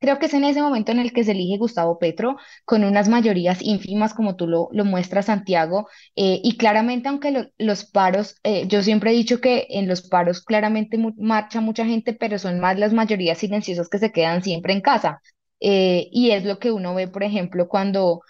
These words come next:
diez millones de personas votan por una persona absolutamente desconocida tres meses antes, que es Rodolfo Hernández, ¿no? Y esas son las mayorías que,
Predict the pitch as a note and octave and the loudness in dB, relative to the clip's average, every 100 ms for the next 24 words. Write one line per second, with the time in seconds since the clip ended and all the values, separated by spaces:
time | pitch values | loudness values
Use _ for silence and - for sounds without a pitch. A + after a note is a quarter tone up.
0 | _ _ F#3 G#3+ G3 G3+ G3 G3+ G3+ G#3 | _ _ 2 2 4 2 2 2 2 0
1 | G#3+ G3 F3+ E3 E3+ F#3+ F#3+ F#3+ G3+ F3+ | -2 -2 -4 -6 -4 -2 -2 -2 -2 -2
2 | E3 F#3 G3 E3+ E3 E3+ G#3 F3+ E3+ F3 | -4 -4 -2 -2 -2 0 -2 0 0 0
3 | F3+ F#3 F3+ - G#3 G3+ G#3 F#3 F3+ F#3 | 0 0 0 0 -2 0 -2 -2 -2 0
4 | F3 E3+ - _ - G#3 F#3+ F#3+ G3 G3 | 2 2 0 _ 0 0 2 -2 -2 -4
5 | F#3 F#3 F3+ F#3+ D#3+ D#3+ F3 E3+ E3+ E3+ | -4 -6 -4 -4 -2 0 2 2 0 0
6 | F#3+ E3+ C#3+ D3 F#3 C#4 - - - - | 2 0 -2 -6 -6 -6 -10 -20 -6 2
7 | C4 B3+ B3+ C4 A#3+ A#3+ B3 B3 G#3+ F3 | 4 4 0 0 2 2 0 0 0 -2
8 | F#3 _ A3+ G#3 E3+ | -4 _ -2 0 -2